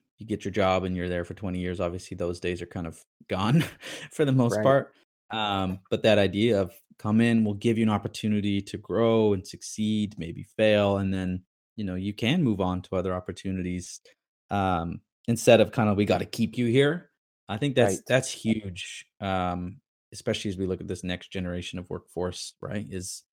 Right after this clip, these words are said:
Speaker 1: um,
Speaker 2: Absolutely.
Speaker 1: the, the
Speaker 2: And the opportunity to travel, you know, I think,
Speaker 1: Right.
Speaker 2: uh, you know,
Speaker 1: Mm.
Speaker 2: most, um, most young people today grew up feeling connected on some level to the world just because of
Speaker 1: Right.
Speaker 2: technology and, and media.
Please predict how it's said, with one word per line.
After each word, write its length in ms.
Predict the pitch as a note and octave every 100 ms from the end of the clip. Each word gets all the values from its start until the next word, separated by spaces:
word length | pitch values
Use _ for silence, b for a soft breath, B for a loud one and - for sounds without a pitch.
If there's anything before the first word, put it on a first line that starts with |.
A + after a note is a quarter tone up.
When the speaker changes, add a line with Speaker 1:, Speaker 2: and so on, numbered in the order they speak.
| _ _ _ _ _
Speaker 1:
um, 300 | G2+ G2+ - -
Speaker 2:
Absolutely. 680 | B2+ B2 - B2 G2 F#2+ -
Speaker 1:
the, 60 |
the 60 | D#3+
Speaker 2:
And 100 | F3
the 40 |
opportunity 600 | D#3 E3 D#3+ E3+ D#3+ D#3
to 60 | B2+
travel, 600 | C3 C3+ D#3+ G2 G#2 -
you 140 | A#2+ A#2+
know, 220 | A#2 B2
I 100 | A#2+
think, 320 | C3 B2+ -
Speaker 1:
Right. 140 | G#2 A#2
Speaker 2:
uh, 340 | A2 G2+ G2 -
you 160 | - B2
know, 140 | A2+
Speaker 1:
Mm. 40 | A#2
Speaker 2:
most, 460 | B2 A2+ G2 - _ _ -
um, 220 | A2+ A2
most 240 | A2+ A#2 G#2+
young 180 | B2
people 540 | B2 C3 A#2 A2+ A2 -
today 420 | A#2 A#2+ B2 A#2 D2+ D#2+
grew 280 | A#2+ A#2 A#2+
up 160 | A2 -
feeling 380 | A#2+ B2+ C#3+ A#2
connected 540 | G2+ G#2 G#2+ - G#2
on 200 | G2 F#2+
some 240 | - A#2+
level 240 | A2 F#2+ F#2+
to 140 | -
the 100 | G2
world 300 | G2 G2+ G2+
just 200 | G#2 -
because 300 | - - G2+
of 80 | G#2+
Speaker 1:
Right. 200 | - G#2
Speaker 2:
technology 600 | G#2 G2+ G2+ F#2 G2+ G2+
and, 160 | F#2+ F2+ b b -
and 200 | G#2+ G2+
media. 480 | B2 B2 G2+ G2